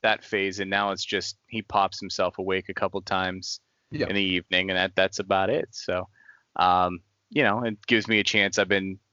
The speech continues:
Speaker 1: one of my goals this year was to do some more reading. You know, I got myself a Kindle, um, so I've had some ample opportunity to sit there at, you know, three in the morning and rocking a baby and pound out a chapter or two here and there. So,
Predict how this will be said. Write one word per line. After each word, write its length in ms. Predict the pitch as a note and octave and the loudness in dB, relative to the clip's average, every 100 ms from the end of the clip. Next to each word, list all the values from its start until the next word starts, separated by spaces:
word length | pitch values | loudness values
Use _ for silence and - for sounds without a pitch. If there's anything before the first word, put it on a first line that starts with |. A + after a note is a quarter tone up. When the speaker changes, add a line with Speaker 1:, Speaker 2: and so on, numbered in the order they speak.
| _ _ - | _ _ 0
Speaker 1:
one 120 | C3+ | 2
of 40 | |
my 140 | C3 A#2+ | 4 2
goals 500 | A2 A2 G#2+ A2+ A2 | 2 2 2 0 0
this 220 | A#2 - | -2 0
year 140 | A#2 | 0
was 140 | G#2+ - | -2 -4
to 100 | G2+ | -4
do 140 | G#2+ | -2
some 220 | G2 A2 | -2 -4
more 160 | G2+ G2 | -2 -2
reading. 500 | F2+ F#2 G2 A2 A2+ - | -2 0 0 0 -4 -6
You 120 | G#2 | 0
know, 80 | F#2+ | 2
I 80 | F#2+ | 4
got 160 | G#2 | 2
myself 320 | F#2+ G2+ G#2 F#2 | 2 -2 -2 -4
a 60 | |
Kindle, 520 | - A2 G2 G2 G2 _ _ _ _ - | -4 -4 -2 -2 -4 _ _ _ _ 0
um, 420 | F#2 F2 F2 F2 | 4 4 2 -2
so 360 | - G2+ F2+ - | 0 2 2 -2
I've 160 | - F#2 | -2 2
had 220 | F2+ F2+ | 2 -2
some 320 | - F#2 F2 _ - | -10 -10 -12 _ 0
ample 240 | A2 G#2+ | 0 4
opportunity 560 | G2+ G2 F#2 G2 F#2 F2+ | 2 2 -2 -2 -2 -2
to 80 | F2+ | -2
sit 200 | - F2 | -4 -2
there 220 | F2 F2 | 0 0
at, 100 | F2+ - - | -2 -6 -10
you 60 | F2 | -8
know, 40 | - | -6
three 180 | G2 | -4
in 60 | F#2 | -2
the 60 | F2+ | -2
morning 320 | F2+ F#2 F#2 | -2 -2 -2
and 100 | F2+ | 2
rocking 380 | F2+ F2 - F2+ | 2 2 0 -4
a 40 | |
baby 380 | E2+ F2 F2+ F#2+ | -2 -2 -2 -2
and 160 | F#2+ A2+ _ - | -4 -10 _ 0
pound 220 | G2 F#2+ | 2 2
out 120 | F2+ | 0
a 60 | F2+ | 0
chapter 400 | G2 E2+ - F#2 | -2 -4 -2 -4
or 40 | |
two 200 | - F#2 | -4 -8
here 280 | F#2+ F2+ G2 | -6 -4 -6
and 140 | G2 | -6
there. 260 | F2+ F#2+ G2+ | -6 -6 -6
So, 240 | - - | -4 -4